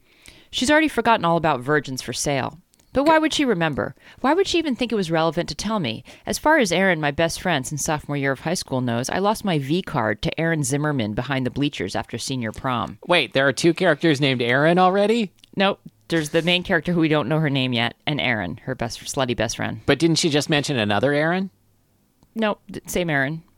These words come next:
Speaker 2: Wait, so she lost her virginity to, to her friend? I'm
Speaker 1: You're
Speaker 2: so
Speaker 1: getting
Speaker 2: confused.
Speaker 1: little <laughs> She, Aaron, her best friend,
Speaker 2: Uh-huh.
Speaker 1: thinks the main character lost her virginity to Aaron Zimmerman.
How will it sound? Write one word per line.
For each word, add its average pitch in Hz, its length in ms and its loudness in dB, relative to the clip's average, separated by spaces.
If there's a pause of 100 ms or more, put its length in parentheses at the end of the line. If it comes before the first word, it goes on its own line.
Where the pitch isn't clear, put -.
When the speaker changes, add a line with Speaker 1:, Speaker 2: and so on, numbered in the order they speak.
(680)
Speaker 2:
Wait, 127 200 2
so 143 140 2
she 175 280 4
lost 156 360 4
her 139 120 2
virginity 123 600 0
to, 107 340 0 (140)
to 113 180 2
her 107 160 0
friend? 156 500 -2 (1600)
I'm 147 80 0
Speaker 1:
You're 143 40 -2
Speaker 2:
so 185 120 4
Speaker 1:
getting 170 220 4
Speaker 2:
confused. 151 180 2
Speaker 1:
little 180 240 6
<laughs> 247 840 2 (800)
She, - 260 -6 (760)
Aaron, 208 320 4
her 202 80 -2
best 160 240 0
friend, 135 280 0
Speaker 2:
Uh-huh. 107 160 0
Speaker 1:
thinks 131 320 0
the 180 80 -2
main 165 220 -2
character 156 360 -2
lost 139 260 -2
her 143 80 -6
virginity 127 480 -2
to - 80 -8
Aaron 123 260 0
Zimmerman. 139 560 -2